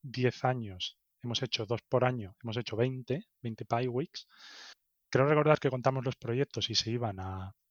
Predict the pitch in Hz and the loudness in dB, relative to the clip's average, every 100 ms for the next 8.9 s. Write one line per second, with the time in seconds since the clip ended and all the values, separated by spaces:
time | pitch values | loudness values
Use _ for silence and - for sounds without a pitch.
0 | _ 110 113 107 120 107 101 - 120 117 | _ -10 -4 2 2 0 -6 -8 -6 -4
1 | 135 - 143 143 143 - 143 226 _ _ | -2 0 0 -2 -4 -2 -2 -2 _ _
2 | - 127 131 123 123 151 - 180 - 170 | 0 8 8 8 6 2 2 0 2 2
3 | 160 - 151 - - - 123 117 98 101 | 0 0 0 2 0 2 2 0 -4 -10
4 | _ _ _ _ - 110 170 _ _ 110 | _ _ _ _ -8 -8 -8 _ _ -6
5 | 101 95 - 110 - 120 117 - 117 113 | -4 -4 -2 0 0 -2 -2 2 4 4
6 | 107 156 185 117 101 104 143 160 123 - | 4 6 4 2 -2 0 0 0 -4 -2
7 | 104 104 - 104 104 139 147 113 104 98 | -6 -4 -4 -4 -2 0 0 -2 -4 -2
8 | - 131 156 107 101 98 98 95 | 2 4 2 0 -4 -4 -4 -6